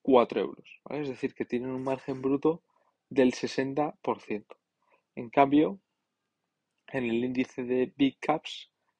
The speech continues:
este ratio del margen bruto es que venden a diez euros, pero les cuesta producir seis euros. Por lo tanto, la media de las empresas grandes a nivel mundial es que tienen un margen bruto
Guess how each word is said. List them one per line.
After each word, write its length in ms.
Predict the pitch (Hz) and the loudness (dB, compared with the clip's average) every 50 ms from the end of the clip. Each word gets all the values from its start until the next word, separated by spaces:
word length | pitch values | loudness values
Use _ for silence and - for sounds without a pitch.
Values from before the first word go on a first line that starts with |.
| _ _ | _ _
este 320 | - - - - - 139 | -6 -6 -2 2 2 2
ratio 320 | 139 143 147 147 - 127 | 4 4 0 2 0 -2
del 260 | 113 107 107 107 113 113 | -2 -2 -4 -6 -8 -8
margen 320 | 123 120 - - 143 135 | -10 -10 -8 -8 -8 -8
bruto 380 | 131 135 135 135 - 156 190 202 | -6 -8 -6 -2 -2 -2 -2 0
es 260 | - 143 135 - - | 2 2 2 2 -2
que 120 | - - 110 | -8 -6 -4
venden 380 | 110 120 123 117 113 107 - _ _ _ _ _ _ _ _ _ _ | -4 -4 -4 -4 -6 -6 -6 _ _ _ _ _ _ _ _ _ _
a 100 | - 117 | -12 -4
diez 220 | 113 117 117 - 156 | -2 -2 0 4 4
euros, 480 | 156 156 160 175 208 233 - - _ _ | 4 4 4 2 0 -4 -6 -12 _ _
pero 220 | - 143 143 151 | 4 6 6 6
les 180 | 143 135 - - | 6 4 0 -2
cuesta 300 | _ 131 - - 135 - | _ -8 -6 -6 -8 -2
producir 460 | - 131 123 120 - 139 139 - - _ _ _ _ _ _ _ _ - _ | 0 -2 -2 0 -2 -2 -2 -2 -6 _ _ _ _ _ _ _ _ -20 _
seis 340 | - - 131 110 - - 113 | -2 0 0 0 0 -2 -6
euros. 420 | 110 - - - - - - - _ _ | -8 -8 -10 -18 -20 -20 -20 -20 _ _
Por 100 | - 123 | -6 -4
lo 80 | 117 113 | -4 -2
tanto, 460 | - 131 127 123 117 135 143 160 - _ _ _ _ _ _ _ _ | -2 -2 -4 -2 -4 -4 -6 -6 -8 _ _ _ _ _ _ _ _
la 200 | 127 120 113 110 | -4 -2 -2 0
media 560 | 113 120 123 127 131 135 131 131 131 135 135 - _ _ _ _ | 0 0 2 2 4 4 4 4 2 0 -2 -8 _ _ _ _
de 140 | - 139 135 | -6 -2 -2
las 180 | 127 127 - - | -2 -2 -4 -12
empresas 340 | 131 127 139 131 131 127 | -6 -6 -6 -6 -6 -6
grandes 540 | 135 139 151 156 156 143 127 123 123 - - - | 0 2 2 2 4 2 2 0 0 -4 -8 -10
a 80 | - | -8
nivel 240 | 127 123 120 127 127 | -6 -4 -4 -4 -4
mundial 420 | 131 131 131 131 143 143 143 143 - - | -4 -6 0 2 4 4 4 2 -2 -4
es 320 | - 135 143 135 - - - | 2 2 2 2 2 -6 -10
que 120 | - 127 | -10 -6
tienen 280 | - 131 131 131 131 135 | -2 0 0 0 -2 -6
un 100 | 139 135 | -6 -2
margen 360 | 139 143 135 - - 143 139 | -2 -2 -2 -2 -8 -8 -2
bruto 360 | 143 147 143 - 156 165 - | -2 -2 0 0 -4 -4 -6